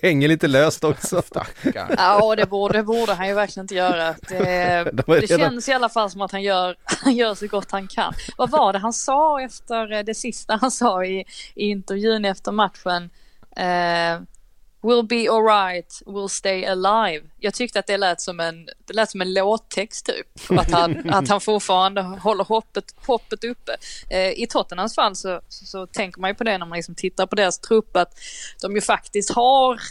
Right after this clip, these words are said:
Speaker 3: eh, ja, men en spelare i laget som var kanske, ja,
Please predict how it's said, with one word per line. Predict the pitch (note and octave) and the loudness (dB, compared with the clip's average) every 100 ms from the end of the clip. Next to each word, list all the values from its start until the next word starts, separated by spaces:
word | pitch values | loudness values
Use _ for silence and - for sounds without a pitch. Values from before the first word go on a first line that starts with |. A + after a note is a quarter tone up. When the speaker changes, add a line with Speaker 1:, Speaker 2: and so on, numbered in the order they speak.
| A3 - - F#3+ | -14 -16 -18 -14
Speaker 3:
eh, | E3 D#3+ - - | -14 -14 -16 -8
ja, | B3 | -6
men | G#3+ G#3 | -4 -2
en | A3 G3 F#3+ | -2 -2 -4
spelare | - G3 F#3 F#3 | -2 -2 0 0
i | F#3 | 2
laget | F#3+ E3+ E3+ E3+ | 2 0 0 -2
som | - F#3+ | -2 2
var | A3 A#3+ - - | 4 4 2 -6
kanske, | - A#3+ A3+ - F#3+ F3+ F3 | -4 -2 -2 -2 0 0 -2
ja, | - | -6